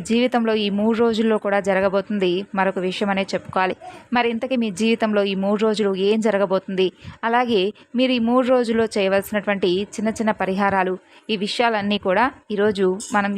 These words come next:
ఈ వీడియో ద్వారా తెలుసుకుందాం. ముందుగా ఈ రాశి వారి యొక్క గుణగణాలు, మనస్తత్వం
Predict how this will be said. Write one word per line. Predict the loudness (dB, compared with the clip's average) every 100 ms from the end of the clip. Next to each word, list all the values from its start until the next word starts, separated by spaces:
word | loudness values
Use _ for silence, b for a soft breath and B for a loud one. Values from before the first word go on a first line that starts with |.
| 0
ఈ | 0
వీడియో | 0 0
ద్వారా | 0 0 0 -2
తెలుసుకుందాం. | -8 -8 -2 -2 -2 B B B -8
ముందుగా | -4 0 0 0 -4 -6 0
ఈ | 2 2
రాశి | 0 -2 0
వారి | 2 2
యొక్క | 0 -2
గుణగణాలు, | -2 0 2 2 0 -6 -4
మనస్తత్వం | -2 0 0 0 -2